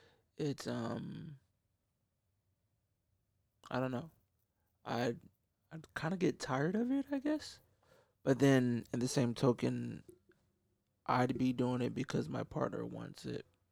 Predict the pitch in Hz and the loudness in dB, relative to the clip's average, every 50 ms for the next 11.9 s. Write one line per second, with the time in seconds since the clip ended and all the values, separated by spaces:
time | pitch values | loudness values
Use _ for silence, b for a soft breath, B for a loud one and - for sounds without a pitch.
0 | _ _ _ _ _ _ _ _ - 123 120 117 117 - - 117 107 104 101 - | _ _ _ _ _ _ _ _ -6 -2 -2 -2 -2 -2 -2 -2 -2 -2 -4 -6
1 | 101 95 104 104 101 92 92 90 95 - - - - - 107 113 113 - - - | -8 -8 -8 -8 -8 -6 -6 -8 -8 -10 -12 -14 -14 -12 -12 -10 -12 -12 -14 -16
2 | - - - - - - - _ _ _ _ _ _ _ _ _ _ _ _ _ | -16 -18 -20 -20 -20 -20 -20 _ _ _ _ _ _ _ _ _ _ _ _ _
3 | _ _ _ _ _ _ _ _ _ _ _ - 117 113 123 123 135 160 170 170 | _ _ _ _ _ _ _ _ _ _ _ -2 -2 0 2 2 2 4 2 2
4 | 156 - - 127 123 120 113 110 113 - - - - 117 110 110 120 - - - | 2 4 4 4 6 6 4 2 0 -2 -6 -8 -4 -2 0 0 -2 -4 -8 -8
5 | - - - - - - _ - 165 - - - - - - - 104 113 - - | -8 -8 -8 -10 -14 -20 _ -10 -6 -6 -4 -2 -2 -2 -2 -4 -6 -10 -8 -8
6 | - - - - - - - - - - - - _ _ _ _ _ _ _ _ | -6 -6 -6 -6 -8 -10 -10 -10 -12 -12 -16 -20 _ _ _ _ _ _ _ _
7 | _ _ _ _ _ _ _ 113 117 113 110 107 - - 135 - - - 127 117 | _ _ _ _ _ _ _ -4 -2 0 0 -2 -2 -4 -6 -6 -6 -6 -6 -6
8 | - - - - - - - - - - - - - 120 120 117 117 151 147 - | -4 -4 -4 -4 -4 -6 -8 -8 -8 -6 -6 -4 -4 -4 -2 -2 -2 -4 -6 -10
9 | _ _ _ _ _ _ _ _ _ _ _ _ _ _ _ _ _ - - - | _ _ _ _ _ _ _ _ _ _ _ _ _ _ _ _ _ -10 -8 -8
10 | - - - - - - _ _ _ _ _ _ _ _ _ _ _ _ _ _ | -6 -6 -6 -8 -10 -12 _ _ _ _ _ _ _ _ _ _ _ _ _ _
11 | _ _ _ _ _ - - - - - - 120 117 113 127 143 147 | _ _ _ _ _ -10 -10 -10 -8 -6 -2 0 2 4 2 2 0